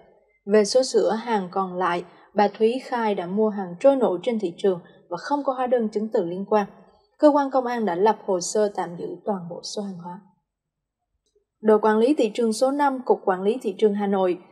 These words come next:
kiểm tra, khám xét xe ô tô mang biển kiểm soát hai mươi chín H ba ba bốn một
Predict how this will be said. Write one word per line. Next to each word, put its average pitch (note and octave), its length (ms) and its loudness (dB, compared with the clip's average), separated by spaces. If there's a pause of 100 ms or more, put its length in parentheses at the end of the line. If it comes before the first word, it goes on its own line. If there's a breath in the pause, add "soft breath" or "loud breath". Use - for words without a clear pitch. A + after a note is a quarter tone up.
(180)
kiểm F#3+ 240 -2
tra, A3+ 240 0
khám G#3+ 280 -2
xét C#4+ 240 0
xe - 160 0
ô G#3+ 120 4
tô G#3+ 240 2
mang G#3 260 0
biển F3 260 -4
kiểm F3 180 -4
soát B3+ 280 -4
hai G#3+ 200 -2
mươi F#3 200 -2
chín G#3 180 -4
H B3 120 -6 (540 loud breath)
ba C4 200 6
ba B3+ 160 0
bốn G#3+ 240 0
một - 120 6